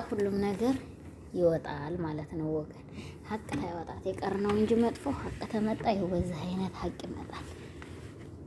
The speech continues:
ግን ሀቅን ተከትላችሁ ሁላችሁም ሂዱ። ለአንድ ሰው ብቻ አትሆኑ። ገባችሁ? ያችም ደግሞ ይዘህ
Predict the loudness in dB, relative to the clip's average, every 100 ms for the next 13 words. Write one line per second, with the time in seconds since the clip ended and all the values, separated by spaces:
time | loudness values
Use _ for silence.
0 | -8 -2 8 8 6 -6 -10 -12 -14 -14
1 | -10 -6 -4 -6 -8 -8 -8 -8 -8 -8
2 | -6 -8 -6 -6 -6 -2 -2 -2 -6 -10
3 | -12 -14 -14 -14 -14 -8 0 2 2 0
4 | 0 -2 -4 -4 -6 -6 -6 -4 -4 -4
5 | -6 -6 -2 0 0 0 -2 -10 -10 -12
6 | -14 -14 -14 -14 -14 -14 -14 -16 -6 0
7 | 4 6 6 4 4 0 -6 6 8 8
8 | 10 8 8 4 8 8 8 8 8 6